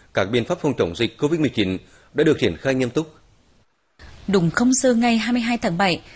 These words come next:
Speaker 2: lực lượng chức năng đã thiết lập các chốt, rào chắn để kiểm tra, kiểm soát người dân trong khu vực thực hiện cách ly xã hội theo chỉ thị mười sáu. Phạm vi vùng cách ly xã hội theo chỉ thị số mười sáu bao gồm tổ dân phố năm, mười lăm, cùng bốn, năm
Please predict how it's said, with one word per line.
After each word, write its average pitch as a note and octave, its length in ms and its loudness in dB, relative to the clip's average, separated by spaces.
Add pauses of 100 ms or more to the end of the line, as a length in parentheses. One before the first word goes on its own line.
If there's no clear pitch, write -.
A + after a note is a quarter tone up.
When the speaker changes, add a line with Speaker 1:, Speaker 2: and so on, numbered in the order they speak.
(120)
Speaker 2:
lực A#3 160 0
lượng A3 200 2
chức C#4 180 -6
năng B3 300 0
đã G#3 280 0
thiết F3+ 180 -2
lập G3+ 200 -2
các F3+ 160 -2 (100)
chốt, A#3+ 140 -2 (180)
rào A3 180 0
chắn D#3+ 280 -2 (260)
để G#3 140 2
kiểm F3 260 -2
tra, A#3 220 -4
kiểm F#3+ 240 -4
soát F3 240 -6
người A3 140 0
dân A#3+ 220 -2
trong B3 140 -4
khu C#4+ 140 -4
vực G#3+ 260 -4
thực - 140 -4
hiện G#3 180 -2
cách C4 200 -8
ly A3+ 200 0
xã - 160 -2
hội G#3+ 320 -4
theo A#3+ 160 -4
chỉ G#3+ 160 -4
thị G3+ 180 -2
mười F#3+ 140 -4
sáu. E3+ 320 -2 (360)
Phạm A#3 220 2
vi C4 160 2
vùng A#3 180 -2
cách C#4 200 -2
ly A#3+ 120 2
xã - 140 -2
hội G3 340 -2
theo A#3+ 160 -2
chỉ G#3+ 160 -2
thị G3+ 240 -2
số E3 280 -2
mười G#3 100 0
sáu D3+ 320 0
bao G#3+ 120 0
gồm G#3+ 240 0 (440)
tổ G3 160 4
dân B3 200 2
phố F3+ 240 0
năm, A3+ 280 0 (160)
mười G#3+ 160 2
lăm, A3+ 200 0 (440)
cùng G3 240 0
bốn, E3+ 240 2 (180)
năm A3+ 200 0